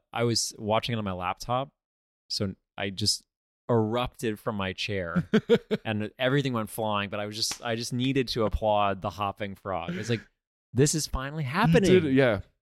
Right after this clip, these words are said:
Speaker 1: I've been
Speaker 2: Good.
Speaker 1: waiting. I didn't realize it, but I've been waiting so long to see this little frog hop.
Speaker 2: 'Cause we're, we're talking a lot about, like, you know, the, the characteristics that are frogs in this movie as well, you know,
Speaker 1: They bring back the hopping mad joke.
Speaker 2: Hopping mad.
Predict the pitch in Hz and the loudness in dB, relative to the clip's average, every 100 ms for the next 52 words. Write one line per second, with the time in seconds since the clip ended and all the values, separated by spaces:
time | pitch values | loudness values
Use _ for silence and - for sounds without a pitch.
0 | _ _ _ - _ _ _ _ - 139 | _ _ _ -20 _ _ _ _ -4 2
1 | 156 143 170 175 123 139 127 123 151 120 | 4 6 6 4 2 0 0 2 2 2
2 | 104 98 101 104 101 113 127 95 - 120 | -2 -8 -8 -8 -2 0 0 -2 -2 2
3 | 117 117 101 95 - 104 104 - 107 104 | 2 0 -4 -6 -8 -8 -10 -12 -10 -8
4 | - 107 110 127 175 135 104 110 98 110 | -2 0 4 4 4 0 0 0 0 -2
5 | - 104 98 117 110 98 95 101 104 92 | -4 -6 -8 -10 -8 -2 -2 0 -2 -2
6 | 117 107 113 98 104 104 95 98 - 110 | -6 -10 -8 -6 -6 -6 -8 -10 -10 -6
7 | 104 - 107 - 117 107 98 101 - 87 | -6 -2 -2 -2 -4 0 2 2 0 0
8 | 85 82 92 90 90 101 87 90 98 104 | 2 2 -2 -4 -4 -4 -4 -2 -2 -4
9 | 67 76 107 92 87 92 107 _ - - | -6 -4 -4 -6 -6 -8 -10 _ -14 -4
10 | 113 107 107 98 95 87 90 82 101 104 | 0 2 2 2 0 -4 -2 -2 -2 -6
11 | 80 85 82 85 101 170 98 92 123 123 | -10 -8 -4 0 0 0 -2 -4 -2 -2
12 | 104 98 107 123 | -2 -2 -2 -4